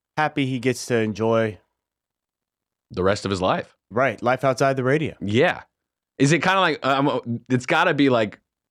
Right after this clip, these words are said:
Speaker 2: when he talks to himself in the mirror in the morning.
Speaker 1: Right.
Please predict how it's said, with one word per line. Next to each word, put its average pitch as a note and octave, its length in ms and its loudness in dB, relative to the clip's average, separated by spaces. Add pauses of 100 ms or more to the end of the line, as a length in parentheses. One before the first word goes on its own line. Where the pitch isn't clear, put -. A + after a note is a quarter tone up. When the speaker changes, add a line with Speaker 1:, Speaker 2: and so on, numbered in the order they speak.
Speaker 2:
when A#2 280 0
he G2+ 80 0
talks A#2+ 300 0
to - 60 -4
himself A2+ 320 0
in G#2 60 0
the F#2 60 -2
mirror G#2+ 260 2
in B2 80 2
the B2 60 2
morning. B2+ 360 2 (180)
Speaker 1:
Right. A#2 220 0